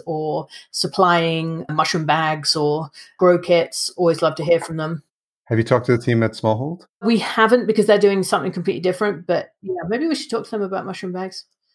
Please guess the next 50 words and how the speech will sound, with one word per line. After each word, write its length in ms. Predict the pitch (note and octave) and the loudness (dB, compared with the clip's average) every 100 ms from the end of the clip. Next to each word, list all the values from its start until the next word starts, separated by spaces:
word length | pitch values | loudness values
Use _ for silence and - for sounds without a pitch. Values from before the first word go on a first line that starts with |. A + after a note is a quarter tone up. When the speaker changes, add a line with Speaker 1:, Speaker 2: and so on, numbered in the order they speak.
| _ | _
Speaker 1:
I, 160 | - F3+ - | -4 -4 0
my 160 | G#3+ | 2
guess 220 | G3 G#3+ G#3 | 4 4 2
is 140 | G3+ F#3+ | 0 0
they've 140 | F#3+ | 2
got 160 | F#3+ F3+ | 2 0
much 240 | F3+ F3 | 0 -2
bigger 260 | F#3 E3+ E3+ | -4 -2 -2
things 340 | - F#3+ B3+ | 0 -2 -2
<laughs> 80 | - | -2
to 920 | B3 B3+ B3+ - B3+ F3 - C4 F3+ | 0 2 0 2 2 4 4 2 0
Speaker 2:
<laughs> 20 | - | 2
Speaker 1:
worry 360 | B3+ B3+ A#3 | 4 6 4
about 220 | A3 G#3+ G#3 | 4 0 -2
than 120 | G3+ | -2
mushroom 360 | G#3 C4 G3 | -2 -2 -2
bags. 340 | F3+ F3 F3 - | -2 -2 -4 -6
But 140 | F#3+ | 0
yeah, 180 | G#3 F#3+ | 2 2
there's, 200 | G3 - - | 2 -2 -2
there's, 360 | - G3+ G3 - | 0 0 0 0
uh, 320 | G3+ F#3 F#3 - _ | 2 2 0 -6 _
yeah, 240 | - F#3+ F3 | -2 -2 0
they're 140 | G#3 | 0
doing 180 | G3 G3+ | 2 2
great 220 | F#3 F3+ | 2 0
work. 240 | F3+ F3 - _ _ _ _ _ - | 0 0 -2 _ _ _ _ _ 0
Speaker 2:
Yeah, 140 | G#2+ | 2
I 20 | |
had, 220 | G2+ G#2+ | 4 4
uh, 240 | G#2+ G#2 G2 | 4 4 2
Andrew 240 | G2+ G2+ G2+ | 0 -2 -6
Carter 500 | - G2 G2 F#2+ F#2 | -4 -2 -2 -4 -4
on 420 | F#2 F2+ F2+ F2+ | -6 -4 -6 -8
a 500 | F#2 _ _ _ - | -12 _ _ _ -10
couple 200 | - A#2+ | -2 2
of 60 | |
episodes 340 | G#2+ G#2 A2 F#2+ | 2 2 2 4
after 260 | F#2+ - | 2 2
you 220 | F#2+ F#2 F2+ | -2 0 2
back 260 | F#2 F#2 | 2 2
in 80 | F#2+ | -2
twenty 220 | F#2 F#2+ | -2 -2
twenty 240 | F#2 F#2 F2 | -2 -4 -4
as 140 | E2 | -2
well. 160 | F2+ F2 | -2 -2
He's, 140 | F2 | -4
that 180 | F#2 F#2 | -4 -2
was 100 | F2+ | -2
a 200 | F#2 | -4